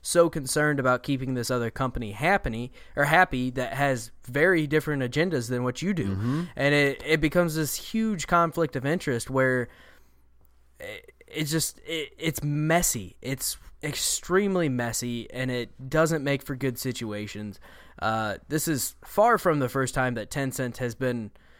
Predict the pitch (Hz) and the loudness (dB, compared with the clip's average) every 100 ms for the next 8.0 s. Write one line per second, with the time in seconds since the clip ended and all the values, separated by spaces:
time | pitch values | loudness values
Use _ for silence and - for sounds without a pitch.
0 | - - - 135 135 123 113 123 120 - | -20 -12 -2 0 2 0 -2 -6 -6 0
1 | 180 - 196 151 135 123 - 220 - - | 2 4 4 4 2 0 0 0 0 -6
2 | 240 196 139 160 180 123 135 143 143 143 | -10 -8 0 2 2 2 2 4 2 2
3 | 220 120 135 156 147 147 143 196 165 170 | 2 4 2 6 6 6 4 4 8 8
4 | 139 - - 165 165 170 160 156 160 170 | 6 2 8 12 12 12 10 10 8 6
5 | 165 147 - - 139 143 139 - 139 - | 4 2 0 -8 -2 0 0 -2 -4 0
6 | 135 127 - 160 170 160 135 131 117 110 | 0 -2 -4 4 6 6 4 0 2 4
7 | 117 117 120 - 123 110 123 120 - | 4 4 4 6 6 8 10 10 6